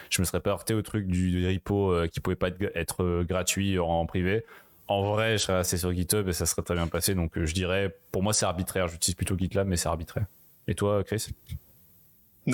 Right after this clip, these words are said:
Speaker 2: J'ai, euh, bah, par défaut GitHub, parce que t'apprends à l'école et tout. Euh,
Speaker 1: Mhm.
Speaker 2: j'ai tenté GitLab,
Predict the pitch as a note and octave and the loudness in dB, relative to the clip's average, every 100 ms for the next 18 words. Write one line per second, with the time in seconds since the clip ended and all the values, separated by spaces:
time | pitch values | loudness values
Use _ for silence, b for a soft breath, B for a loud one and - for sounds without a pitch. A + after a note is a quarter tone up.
0 | A2+ - B B - - G2 B2 B2 A#2 | 0 -2 B B -4 -4 -2 0 2 4
1 | A2 G2 A2 C#3+ C3+ A#2+ A#2+ G#2+ A#2 A#2+ | 4 2 0 0 -2 -2 -2 -2 0 0
2 | F2 - F2 - E2+ E2 E2 D#2+ G2+ B2+ | -2 -4 -4 -2 -2 -2 -4 -4 -2 -4
3 | - - E2 F2 E2+ E2+ E2 E2 F2 G2 | -6 -6 -2 0 2 2 2 2 2 -2
4 | G#2+ F#2 - G2 G#2+ F#2 | -4 -4 -2 -2 0 -2